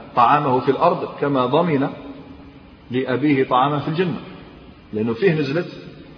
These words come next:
"ولا تحسبن الذين قتلوا في سبيل أموات بل أحياء عند ربهم يرزقون"، نزلت فيه، في أبي جابر ومن معه من شهداء أحد.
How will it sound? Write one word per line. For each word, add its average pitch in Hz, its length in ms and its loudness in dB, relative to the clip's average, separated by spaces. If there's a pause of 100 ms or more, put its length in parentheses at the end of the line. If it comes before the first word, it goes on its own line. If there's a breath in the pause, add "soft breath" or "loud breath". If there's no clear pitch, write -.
(1500)
"ولا 123 220 2
تحسبن 135 480 0
الذين 120 420 0
قتلوا 131 340 -4
في 123 140 -6
سبيل 127 360 -2
أموات 135 400 -2
بل 123 220 0
أحياء 139 360 -2
عند 131 160 -2
ربهم 135 400 0 (640)
يرزقون"، 107 540 -2
نزلت 131 220 0
فيه، 202 240 0 (460)
في - 160 -12
أبي 117 180 -4
جابر 139 540 2 (680 loud breath)
ومن 151 280 6
معه 117 440 4
من 113 220 -6
شهداء 113 460 0
أحد. - 160 -8